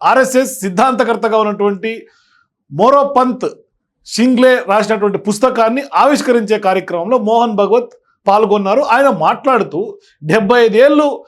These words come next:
వచ్చినటువంటి వాళ్ళు కొత్త తరం వారికి మార్గం ఇవ్వాలి అని సూచించారు.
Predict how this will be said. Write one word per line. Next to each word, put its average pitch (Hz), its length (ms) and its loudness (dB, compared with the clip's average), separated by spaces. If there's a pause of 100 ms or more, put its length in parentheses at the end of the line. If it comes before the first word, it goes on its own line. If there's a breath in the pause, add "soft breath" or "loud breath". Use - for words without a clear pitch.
(160 soft breath)
వచ్చినటువంటి 226 580 0
వాళ్ళు 214 560 0
కొత్త 247 220 0
తరం 262 320 0
వారికి 233 280 0
మార్గం 233 540 0
ఇవ్వాలి 202 460 0
అని 226 140 0
సూచించారు. 170 440 -12